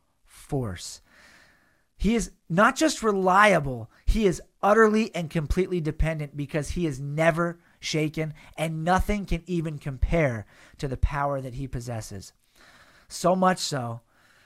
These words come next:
that when he looks you in the eyes, his eyes are like flames of fire.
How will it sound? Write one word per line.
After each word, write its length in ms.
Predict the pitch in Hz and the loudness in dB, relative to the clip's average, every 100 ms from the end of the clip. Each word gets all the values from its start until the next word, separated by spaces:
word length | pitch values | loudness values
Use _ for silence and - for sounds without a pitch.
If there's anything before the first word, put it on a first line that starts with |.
| _ - | _ -8
that 120 | 151 | -4
when 120 | 165 | 2
he 140 | 156 156 | 4 4
looks 420 | 147 185 - 190 | 6 4 4 0
you 160 | 202 | 0
in 140 | 175 160 | 0 -2
the 120 | 160 | -4
eyes, 580 | 147 143 131 110 95 - - _ _ | -4 -4 -4 -8 -12 -18 -20 _ _
his 180 | - 139 - | -8 -8 0
eyes 460 | 151 147 156 151 - | 2 4 2 -2 -6
are 100 | 139 | -6
like 220 | 135 135 - | -4 -6 -10
flames 520 | - 143 139 147 139 | -12 -6 -4 -6 -8
of 100 | 123 | -10
fire. 500 | - 120 113 101 | -8 -8 -8 -10